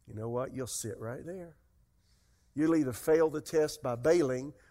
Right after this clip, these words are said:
which is what a lot of people do today. They get just a little bit of rub, the sandpaper experience. They say, "Well, I'm out of here," and they never pass the spiritual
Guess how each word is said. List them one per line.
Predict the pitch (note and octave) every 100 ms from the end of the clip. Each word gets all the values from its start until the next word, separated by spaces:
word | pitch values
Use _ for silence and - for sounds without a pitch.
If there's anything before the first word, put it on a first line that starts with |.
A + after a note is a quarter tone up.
| -
which | - -
is | G#3
what | - F#3+
a | E3
lot | E3 F3
of | E3
people | - E3+ D#3+
do | - D#3
today. | - C#3 D3 C#3 G#2 - _ - -
They | - D3+
get | D#3+ C#3
just | B2 A#3 A#3 -
a |
little | F#3 G3 F3+
bit | F3 D#3
of | B2+
rub, | D3 D#3 A#2 F#2+ G2+ _ _ _ _ _ -
the |
sandpaper | A2 - E3 D3 D3+ - B2
experience. | A#2+ - - A#2 G#2+ G#2+ G2+
They | C3+
say, | -
"Well, | D3 D#3
I'm | F3
out | F3+ F#3
of | C3
here," | B2 B2 - - _
and | A#2+ B2
they | A#2+
never | A#2 B2+ E3 F3+
pass | F3 - D3 D3+ -
the | -
spiritual | - - D#3 D3 - C3